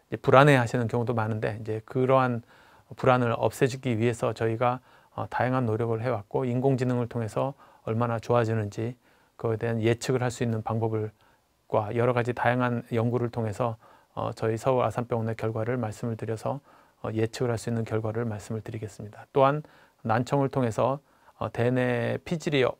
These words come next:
어떻게 변화해서 위축이 되고 인지 기능이 떨어지는 데 대해서 말씀을 드리고, 수술한 다음에 이게 과연, 어, 호전이 될 수 있을지, 어, 그거에 대한 저희 아산병원의 결과를 대-, 말씀을 드리겠습니다.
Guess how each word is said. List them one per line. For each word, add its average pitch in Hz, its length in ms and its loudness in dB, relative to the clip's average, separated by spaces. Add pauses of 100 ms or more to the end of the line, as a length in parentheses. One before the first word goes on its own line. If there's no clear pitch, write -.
(120)
어떻게 - 320 -2
변화해서 120 460 0
위축이 110 380 -2
되고 - 400 -4 (340)
인지 120 240 -2
기능이 120 320 0
떨어지는 139 480 4
데 110 300 0 (600)
대해서 113 280 -4
말씀을 110 340 -4
드리고, 139 400 0 (380)
수술한 147 400 0
다음에 117 300 0
이게 123 340 -2 (420)
과연, 120 500 0 (380)
어, 110 420 -6
호전이 170 260 4
될 113 120 -2
수 - 140 -8
있을지, - 480 -10 (420)
어, 107 240 -6
그거에 117 380 -2
대한 131 320 -4
저희 117 260 0
아산병원의 120 840 -2
결과를 117 380 0
대-, 120 200 -4 (300)
말씀을 110 340 -4
드리겠습니다. - 680 -12